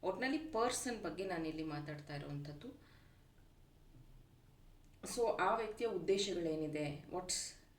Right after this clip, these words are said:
going on? ನಿಮ್ಮಿಬ್ಬರ ಮಧ್ಯ ಏನ್ ನಡೀತಿದೆ? ಆ ವ್ಯಕ್ತಿ ಬಗ್ಗೆ ನೀವು ತಿಳ್ಕೊಬೇಕಾಗಿರೋ ವಿಷಯ ಏನಿದೆ ಅನ್ನೋದ್ರ ಬಗ್ಗೆ ಈ ಒಂದು ಟಾಪಿಕ್.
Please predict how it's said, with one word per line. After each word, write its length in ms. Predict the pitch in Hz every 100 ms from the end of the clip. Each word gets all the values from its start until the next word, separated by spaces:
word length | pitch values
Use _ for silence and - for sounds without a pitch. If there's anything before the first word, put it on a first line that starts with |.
| - -
going 260 | 147 160 160
on? 440 | 139 131 127 127
ನಿಮ್ಮಿಬ್ಬರ 360 | 160 165 147 160
ಮಧ್ಯ 280 | 165 147 147
ಏನ್ 360 | 156 151 190
ನಡೀತಿದೆ? 680 | 196 151 147 143 143 143 - - - - - - - - - - - - - - - -
ಆ 60 |
ವ್ಯಕ್ತಿ 300 | 180 185 -
ಬಗ್ಗೆ 200 | 196 202
ನೀವು 180 | 202 196
ತಿಳ್ಕೊಬೇಕಾಗಿರೋ 720 | 214 208 233 226 214 185 180
ವಿಷಯ 260 | 170 160 -
ಏನಿದೆ 520 | - 170 226 190 151
ಅನ್ನೋದ್ರ 420 | 165 - 175 175
ಬಗ್ಗೆ 280 | 160 151 147
ಈ 120 | 147 139
ಒಂದು 340 | 131 123 -
ಟಾಪಿಕ್. 440 | 160 - 262 -